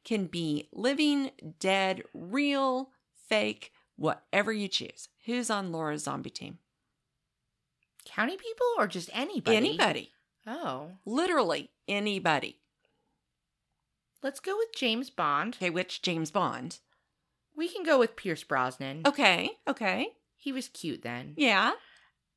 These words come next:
Speaker 2: And so he would be, be very useful, I think.
Speaker 1: Okay.
Speaker 2: And then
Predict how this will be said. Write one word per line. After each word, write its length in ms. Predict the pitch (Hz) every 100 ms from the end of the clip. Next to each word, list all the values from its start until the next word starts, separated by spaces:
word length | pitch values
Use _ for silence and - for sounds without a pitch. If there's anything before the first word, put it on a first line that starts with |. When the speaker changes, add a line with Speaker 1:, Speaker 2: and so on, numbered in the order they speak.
| _ _ _ _
Speaker 2:
And 180 | 202 196
so 360 | 214 190 185 185
he 240 | 185 240
would 140 | 285
be, 220 | 254 226 -
be 180 | - -
very 220 | 175 180 190
useful, 420 | 160 165 - 170
I 120 | 160
think. 500 | 160 156 165 - - - _
Speaker 1:
Okay. 440 | - - 160 165 269 - _ _ _ _ _ _ _ -
Speaker 2:
And 260 | 208 196
then 880 | 185 180 175 175 170 170 165 170 180